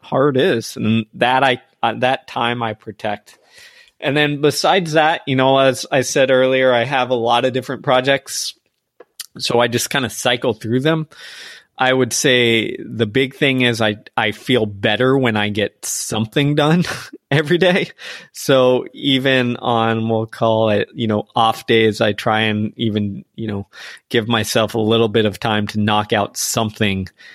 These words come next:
that, uh, makes me feel like I'm, I'm having progress. And then similar to Brad, you know, after dinner, I kinda protect that time for myself and my wife, and we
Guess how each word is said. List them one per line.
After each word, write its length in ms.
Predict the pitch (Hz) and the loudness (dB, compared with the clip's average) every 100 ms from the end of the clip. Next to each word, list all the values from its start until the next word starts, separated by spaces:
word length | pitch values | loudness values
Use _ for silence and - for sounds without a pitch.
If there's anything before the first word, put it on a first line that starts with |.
| - _ | -20 _
that, 360 | 110 104 98 120 | 0 0 0 -2
uh, 220 | 104 98 | -2 0
makes 340 | 104 110 - | 0 -2 -2
me 100 | 113 | -2
feel 240 | 104 - 107 | 0 2 2
like 240 | 104 98 | 2 0
I'm, 300 | 104 98 95 - | -2 -2 -4 -6
I'm 160 | 110 101 | -6 -2
having 380 | 110 107 101 | -2 -2 -4
progress. 800 | 95 - 98 101 98 98 - - _ - - - _ - | -4 -2 -2 0 0 -2 -6 -16 _ -20 -20 -20 _ -4
And 120 | 127 | 0
then 180 | 143 139 | 0 -2
similar 480 | - 135 135 143 | -2 0 2 2
to 180 | 143 165 | 2 0
Brad, 540 | 139 113 110 120 120 107 | 0 2 2 2 0 0
you 80 | |
know, 180 | 107 110 | 0 2
after 320 | 113 110 - | 0 -2 -4
dinner, 440 | 104 104 107 120 127 | -4 0 0 2 2
I 160 | 110 | 0
kinda 320 | 98 113 107 104 _ | -2 -2 -2 -6 _
protect 640 | - 110 - - 113 - - | -6 -6 -6 -6 -6 -6 -4
that 320 | 113 - - | -2 -2 -6
time 500 | - 113 120 147 160 | -2 0 0 0 -4
for 360 | - 127 113 110 | -6 -2 0 0
myself 560 | 110 104 123 117 - | 0 0 0 0 -2
and 100 | 113 | -4
my 140 | 107 107 | 0 2
wife, 440 | 123 139 143 - | 2 0 -2 -4
and 240 | 113 101 | -4 -2
we 460 | 104 113 110 110 104 | 0 0 0 -2 -4